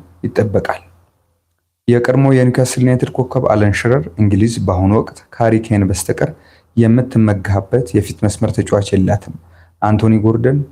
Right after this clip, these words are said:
ጃሮድ ቦወን እና ቡካዮ ሳካ ያንን ሚና መወጣት የሚችሉ ባለመሆናቸው ዌልቤክ የተሻለ ነው» ሲል ምስክርነቱን መስጠቱም የዚህ ማሳያ ነው።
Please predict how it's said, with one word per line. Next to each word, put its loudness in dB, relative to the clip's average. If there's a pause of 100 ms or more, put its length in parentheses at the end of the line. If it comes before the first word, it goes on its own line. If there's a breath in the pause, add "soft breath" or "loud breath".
(240)
ጃሮድ 2
ቦወን 0
እና 0
ቡካዮ 0
ሳካ -2
ያንን 2
ሚና 2
መወጣት 0
የሚችሉ -2
ባለመሆናቸው 0 (520 loud breath)
ዌልቤክ 2
የተሻለ -2
ነው» 2
ሲል -2 (320)
ምስክርነቱን 0
መስጠቱም -2 (200)
የዚህ 2
ማሳያ 0
ነው። -16